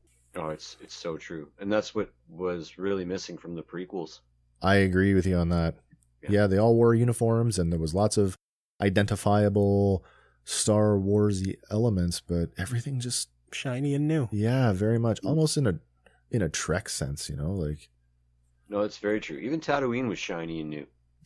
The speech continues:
Speaker 2: Yeah, yeah, yeah. So back into the inn, the frog couple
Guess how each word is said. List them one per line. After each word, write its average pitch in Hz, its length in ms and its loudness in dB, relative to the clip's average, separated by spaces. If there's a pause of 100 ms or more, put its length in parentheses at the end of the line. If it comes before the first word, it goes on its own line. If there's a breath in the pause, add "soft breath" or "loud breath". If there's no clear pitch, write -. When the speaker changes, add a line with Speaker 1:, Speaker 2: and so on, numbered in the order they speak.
(120)
Speaker 2:
Yeah, 107 260 8 (360)
yeah, 101 200 2
yeah. 101 180 2 (520)
So 123 140 2
back 165 260 4
into 156 200 2
the 127 160 6
inn, 104 240 4 (280)
the 104 80 0
frog 220 300 4
couple 107 500 4